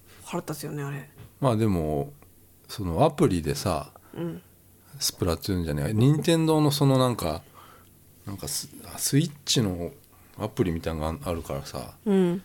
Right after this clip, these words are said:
Speaker 2: それでもうすぐ通報できんのよ。
Speaker 1: うんうん。
Speaker 2: ちょっと嫌なことあったら通報しちゃうからね、俺も。
Speaker 1: <laughs>
Speaker 2: うん。
Speaker 1: 通報。
Speaker 2: 公式の人もみ-、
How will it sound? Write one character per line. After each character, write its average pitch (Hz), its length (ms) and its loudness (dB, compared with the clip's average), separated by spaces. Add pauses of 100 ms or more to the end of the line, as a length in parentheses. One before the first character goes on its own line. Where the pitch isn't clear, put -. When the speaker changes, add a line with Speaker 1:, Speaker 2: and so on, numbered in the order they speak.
(140)
Speaker 2:
そ - 160 -2
れ 113 120 2
で 123 80 4
も 110 140 2
う 82 40 0
す - 160 0
ぐ 104 100 2
通 - 240 0
報 117 220 4
で 104 100 2
き 101 100 0
ん 80 100 -2
の 71 40 -12
よ。 - 60 -16 (160)
Speaker 1:
う 185 80 -4
ん - 20 -2
う 175 680 -2
ん。 170 180 -10 (400)
Speaker 2:
ち - 120 0
ょ 160 40 0
っ 143 100 -10
と 117 120 -2
嫌 95 100 2
な 92 60 -2
こ 82 100 -4
と 78 80 -2
あ 73 60 0
っ - 20 -4
た 73 60 -10
ら 71 40 -2
通 85 220 -4
報 90 100 -4
し - 100 2
ち - 40 -4
ゃ 85 40 -2
う - 20 -10
か - 80 -14
ら - 80 -14
ね、 - 120 -16
俺 - 140 -14
も。 - 140 0 (800)
Speaker 1:
<laughs> - 20 -
Speaker 2:
う - 60 -2
ん。 71 120 -2 (1400)
Speaker 1:
通 226 180 -2
報。 220 220 6
Speaker 2:
公 113 100 4
式 - 240 0
の 110 80 4
人 - 220 -2
も 87 60 0 (200)
み-、 92 160 0